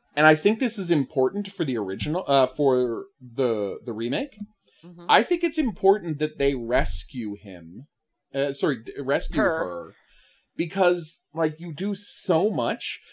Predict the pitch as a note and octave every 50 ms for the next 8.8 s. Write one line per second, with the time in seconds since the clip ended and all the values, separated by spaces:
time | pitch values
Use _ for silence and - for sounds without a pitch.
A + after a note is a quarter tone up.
0 | - _ _ C#3+ D#3+ D#3 - D#3 D#3 D#3 - - D3+ D3 C#3 C#3 C3 C3 D3 -
1 | D3+ C3+ C3+ D3 D#3+ D#3+ D3+ C#3+ D#3 C3+ C#3 C3 B2+ B2 B2 A#2+ - C#3+ C3 C3
2 | C3+ C3+ C3+ - - - - B2+ B2 B2 A#2+ A#2+ A#2 A#2 A2+ A2 A#2 - _ _
3 | _ _ _ - - C#3+ C#3 C3 D3 D3 C#3 C3+ C3 - - C3+ C3 B2+ B2+ B2+
4 | C3 B2+ - _ C3+ C3 B2+ C3 B2+ A#2+ A2+ G#2 F#2+ G2+ D3+ C4+ D#4 - - _
5 | _ _ _ _ _ _ _ _ _ _ _ _ _ C3+ F3 F#3+ F#3 F3+ F3 F3
6 | - F#3 F3 E3 D#3+ D#3 D#3 _ _ _ D#3 E3+ D#3 - - G#3+ A3+ B3+ B3 G#3
7 | D#3 D#3+ F3 E3+ - - E3 E3 E3+ F#3+ F#3+ F#3+ F3 D#3+ D3 C#3 C3 B2 B2 D#3
8 | A3+ A#3 - B2+ C3 B2+ B2 A#2 A#2 C3 C3 B2+ A#2+ A#2+ A2+ A2